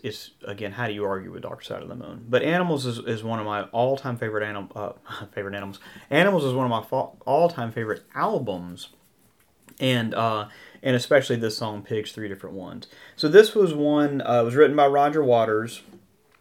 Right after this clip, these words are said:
so nineteen seventy-seven Animals, um, um, album. Uh, he wrote the lyrics about people that were at the top of the social ladder, and so he specifically talks about three.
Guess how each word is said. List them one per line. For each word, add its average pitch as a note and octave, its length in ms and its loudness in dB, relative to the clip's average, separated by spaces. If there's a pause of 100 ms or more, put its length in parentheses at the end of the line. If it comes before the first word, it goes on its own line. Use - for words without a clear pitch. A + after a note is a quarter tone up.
(260)
so C3 120 -2
nineteen B2 360 0
seventy-seven B2+ 600 2
Animals, A2 500 -4
um, G#2 440 -10 (600)
um, G#2 220 -6
album. G#2 500 -4 (480)
Uh, A2 180 2
he D#3 160 0
wrote F3 360 8
the C3+ 80 4
lyrics E3 360 4
about A#2 300 -2
people D#3 400 -4
that A#2 160 2
were A2+ 80 2
at A2+ 140 0
the G#2 80 -8
top A#2 320 -6
of G#2+ 80 -10
the G#2 80 -14
social G#2+ 420 -6
ladder, - 500 -16
and A2+ 160 -8
so B2 120 2
he C3 160 0
specifically C3+ 600 -4
talks C3 360 -2
about G#2 320 -8
three. A2+ 460 -4